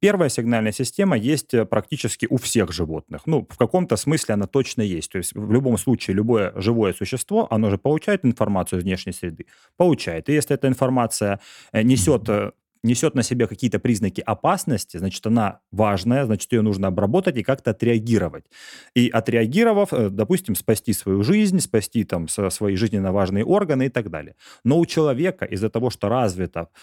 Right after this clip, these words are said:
Speaker 1: префронтальная кора, ну и вообще, да, кора головного мозга, и, и вот та самая префронтальная, в частности, которую вы сказали, как там, э, концептуализатор,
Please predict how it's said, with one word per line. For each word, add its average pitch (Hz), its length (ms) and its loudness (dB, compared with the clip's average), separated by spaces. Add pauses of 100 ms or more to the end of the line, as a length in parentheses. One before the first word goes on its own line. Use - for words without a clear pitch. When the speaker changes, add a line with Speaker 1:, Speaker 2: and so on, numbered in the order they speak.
(260)
Speaker 1:
префронтальная 104 760 0
кора, 156 240 0
ну 120 120 2
и 104 60 0
вообще, 95 380 -4
да, 117 140 0
кора 104 400 -2
головного 85 460 -4
мозга, 123 460 0 (480)
и, 104 120 4
и 117 200 2
вот 107 300 0 (100)
та 107 120 2
самая 98 460 0
префронтальная, 151 760 0
в - 60 -14
частности, 135 520 -2
которую 110 360 0
вы 110 60 0
сказали, 110 400 0
как - 260 -4
там, 98 280 -2 (180)
э, 98 100 -2
концептуализатор, 113 1300 0